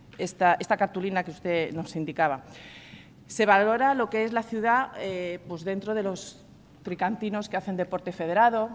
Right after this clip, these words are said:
del deporte de base, de mayores, de los deportes, del deporte inclusivo, del crecimiento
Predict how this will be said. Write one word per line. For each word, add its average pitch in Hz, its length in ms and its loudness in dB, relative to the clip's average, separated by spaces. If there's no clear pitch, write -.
del 170 180 -6
deporte 170 380 -4
de 156 80 -2
base, 185 480 2
de 165 160 -4
mayores, 175 800 -2
de 170 120 -6
los 170 300 -4
deportes, 175 800 -4
del 165 420 -6
deporte 170 300 -6
inclusivo, 180 680 -4
del 170 140 -8
crecimiento 180 720 -6